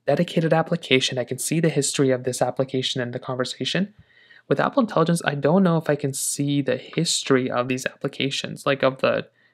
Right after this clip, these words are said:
search history that I had. So I will tell you with Apple Intelligence, it is nice to have that type of layout. I think it's actually a nicer looking layout, and it is much faster when it comes down to it. With Google Gemini,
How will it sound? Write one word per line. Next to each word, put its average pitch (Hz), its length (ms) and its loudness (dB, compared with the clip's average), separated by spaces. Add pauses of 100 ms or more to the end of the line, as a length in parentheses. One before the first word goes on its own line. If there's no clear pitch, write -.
search - 320 4
history 127 300 2
that - 120 -2
I 123 60 0
had. - 320 -8 (560)
So - 320 0
I 143 80 4
will 196 180 4
tell 175 220 0
you 143 160 2
with 131 200 0 (380)
Apple 143 240 2
Intelligence, 143 600 0
it 147 100 2
is 196 160 2
nice 139 240 -2
to - 100 0
have 123 420 0
that 127 220 0
type 135 180 0
of 127 160 2
layout. 120 320 0
I 135 60 -2
think 165 220 -2
it's - 120 -2
actually - 300 -4
a 131 60 0
nicer 120 360 -4
looking 120 380 -6
layout, 120 380 -2 (320)
and 135 100 4
it 135 60 8
is 151 120 4
much 135 220 0
faster 120 540 -2
when 123 140 -2
it 120 100 -10
comes 123 180 -2
down 117 260 -4
to 165 120 -2
it. 208 180 -4 (480)
With - 140 -4
Google 175 260 4
Gemini, 151 480 2